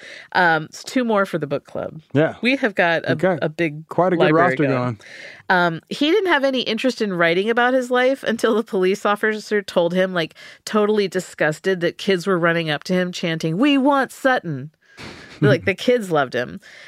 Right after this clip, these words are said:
Speaker 1: And then the cop said, "You know, the kids are making a hero of you. This is, this is messed up." It bothered Willie that kids thought he was someone to look up
Speaker 2: He
Speaker 1: to.
Speaker 2: wrote the book as, like, a cautionary tale?
Speaker 1: He,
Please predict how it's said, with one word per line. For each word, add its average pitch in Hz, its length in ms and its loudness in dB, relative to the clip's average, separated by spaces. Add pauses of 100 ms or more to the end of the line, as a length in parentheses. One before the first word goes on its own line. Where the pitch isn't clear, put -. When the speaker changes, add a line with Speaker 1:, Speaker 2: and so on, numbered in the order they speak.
(140)
Speaker 1:
And 196 180 0
then 196 120 -2
the 196 80 -2
cop 247 280 2
said, 208 280 0
"You 214 80 0
know, 202 80 0
the 185 80 -2
kids 247 260 -2
are 240 40 0
making 214 280 0
a 160 40 2
hero 220 420 -2
of 135 160 -6
you. - 180 -6
This - 220 -10
is, 170 220 -8
this 180 200 -10
is 180 140 -8
messed 147 260 -4
up." 196 220 0 (500)
It 185 260 -2
bothered 214 720 2 (220)
Willie 185 720 0
that 196 200 -2
kids 220 500 0
thought 196 220 2
he 196 140 0
was 185 160 -2
someone 196 220 -2
to 190 60 0
look 175 200 0
up 233 80 4
Speaker 2:
He 170 80 4
Speaker 1:
to. 143 120 2
Speaker 2:
wrote 160 220 2
the 165 140 0
book 131 400 -2
as, 135 180 -2
like, 131 160 0
a 127 160 0
cautionary 135 680 0
tale? 139 520 0
Speaker 1:
He, 262 360 2